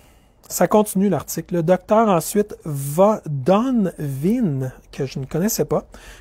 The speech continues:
travaille en anglais au cusum à Montréal, au Centre universitaire de santé McGill. Lui, il parle des comportements rebelles, puis il dit, «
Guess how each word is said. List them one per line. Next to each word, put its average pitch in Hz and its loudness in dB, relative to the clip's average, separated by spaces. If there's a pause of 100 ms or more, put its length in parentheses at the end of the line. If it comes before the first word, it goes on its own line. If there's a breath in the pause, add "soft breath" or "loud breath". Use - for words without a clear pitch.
travaille 180 4
en 190 2
anglais 151 0
au 170 2
cusum 160 -2
à 160 0
Montréal, 143 -2
au 135 -2
Centre 156 -2
universitaire 147 -2
de 147 0
santé 151 -4
McGill. 151 -4 (840 loud breath)
Lui, 233 6
il 220 4
parle 202 4
des 185 4
comportements 160 -2
rebelles, 175 2
puis 156 -4
il 147 -4
dit, « 165 -4